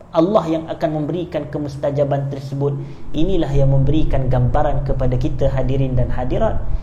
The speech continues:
bahawasanya jangan sesekali kita menzalimi orang-orang yang bukan Islam. Orang-orang yang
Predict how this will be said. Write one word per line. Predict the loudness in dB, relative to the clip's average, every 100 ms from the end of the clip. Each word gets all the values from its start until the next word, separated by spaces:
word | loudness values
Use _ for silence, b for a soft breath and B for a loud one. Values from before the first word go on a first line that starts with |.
| B -2
bahawasanya | 2 2 2 0 0 2 2 2 0 0 -2 -4 -4
jangan | -2 -2 -2 -4 -6 -6
sesekali | -6 -4 -4 -2 -2 -2 -2
kita | -6 -6
menzalimi | -4 -2 -2 0 -2 -2 -6 -6
orang-orang | -4 -4 -4 -4 -2 -2
yang | -2 -2
bukan | -4 -6 -6 -8 -16 -16 -14
Islam. | -12 -10 -10 -12 -16 -18 -16 -8
Orang-orang | -6 -2 -2 0 -2
yang | -2